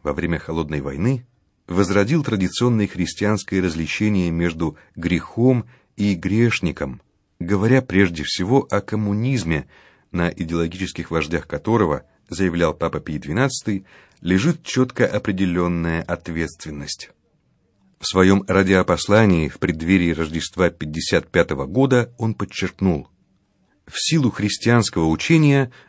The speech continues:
мы отвергаем коммунизм как социальную систему и особо поддерживаем основы естественного права». Также, продолжал папа Пачелли, коммунизм не может рассматриваться как необходимый этап в истории,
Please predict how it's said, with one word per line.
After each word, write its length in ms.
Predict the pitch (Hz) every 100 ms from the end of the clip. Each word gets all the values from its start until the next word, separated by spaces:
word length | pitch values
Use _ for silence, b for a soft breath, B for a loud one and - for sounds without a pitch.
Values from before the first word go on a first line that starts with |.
| -
мы 220 | 104 143
отвергаем 880 | - 117 - 113 101 92 120 123 120
коммунизм 720 | 113 98 92 90 107 113 110
как 180 | 101 -
социальную 640 | 98 - 98 98 92 82
систему 800 | 80 - 71 - 113 127 110 71 - _ _ _ _ _
и 280 | - 143 -
особо 400 | 113 - 147 143
поддерживаем 840 | - 120 92 107 107 107 104 101
основы 520 | 98 95 - 95 90 92
естественного 1040 | 92 107 - - - 87 - 87 82 80
права». 420 | - 85 76 67 - _ _ _ _ _ _ _ _ _ _ _
Также, 440 | - 139 98 73 -
продолжал 420 | - 78 82 87 85
папа 240 | 85 -
Пачелли, 560 | 73 - 147 147 117 b b b -
коммунизм 640 | 98 95 113 151 139 117
не 80 | 113
может 320 | 117 123 123
рассматриваться 720 | 98 - 98 98 95 95 -
как 200 | 92 -
необходимый 600 | 87 - 85 82 95 90
этап 400 | 85 85 90 85
в 120 | 80 80
истории, 640 | - - 90 76 69 62